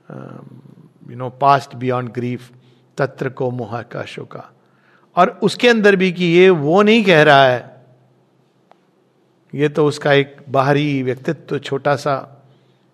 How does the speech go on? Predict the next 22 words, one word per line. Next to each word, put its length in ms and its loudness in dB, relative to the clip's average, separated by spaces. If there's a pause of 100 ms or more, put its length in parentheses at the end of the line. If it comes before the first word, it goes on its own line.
(640)
जो 180 -6
बेचारा 380 0
खुद 280 -6
ही, 220 -2
तब 360 -4
तो 80 0
करुणा 500 4
आएगी 460 0 (760)
कि 120 -8
ये 80 0
बेचारा 400 2
मुझ 180 -4
पे 140 -8
जो 100 -2
क्रोधित 500 -4
हो 80 -2
रहा 100 2
है, 80 -2
इंसल्ट 400 -4
कर 180 -4
रहा 180 -4
है, 300 -10